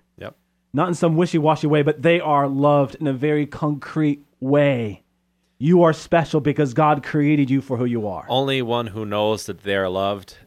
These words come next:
Speaker 1: will understand the demands that love makes on a person.
Speaker 2: Mm. Amen. I'll close with this thought, Father Mike,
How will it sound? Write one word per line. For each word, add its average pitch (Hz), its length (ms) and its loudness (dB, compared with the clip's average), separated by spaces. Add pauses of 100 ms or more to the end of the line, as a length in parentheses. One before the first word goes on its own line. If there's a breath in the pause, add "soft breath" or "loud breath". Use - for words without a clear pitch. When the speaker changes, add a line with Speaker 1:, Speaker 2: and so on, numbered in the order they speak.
Speaker 1:
will 104 320 -6
understand 95 680 -8
the 90 80 -8
demands 87 420 -10
that - 180 -12
love 90 240 -6
makes 85 260 -10
on 78 120 -14
a 76 40 -18
person. 82 380 -16 (100)
Speaker 2:
Mm. 117 340 -6 (360)
Amen. 117 640 -2 (760)
I'll 190 120 0
close 165 280 0
with 120 120 -8
this 120 180 -12
thought, 101 240 -6 (500)
Father 117 220 -2
Mike, 110 400 -4